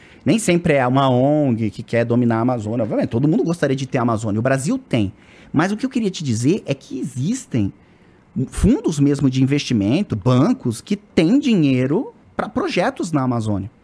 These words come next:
pra manter ela de pé, porque ela é importante <coughs> pro mundo, pro planeta Terra.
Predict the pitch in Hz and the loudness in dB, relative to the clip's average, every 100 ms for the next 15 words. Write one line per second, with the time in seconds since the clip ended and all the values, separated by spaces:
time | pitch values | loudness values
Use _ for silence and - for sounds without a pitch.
0 | _ _ _ - - 127 156 151 160 202 | _ _ _ -20 -2 0 2 0 0 0
1 | 262 151 139 135 131 110 123 - 160 180 | 0 0 0 -2 0 -2 -2 -2 0 2
2 | 170 160 220 196 - 226 - - 202 320 | 0 0 2 2 0 -4 -4 0 2 2
3 | 240 262 226 110 101 _ _ _ _ _ | 4 2 0 -4 -10 _ _ _ _ _
4 | 107 117 220 147 135 113 - 98 90 90 | -4 0 2 2 0 -2 -2 -2 -2 -6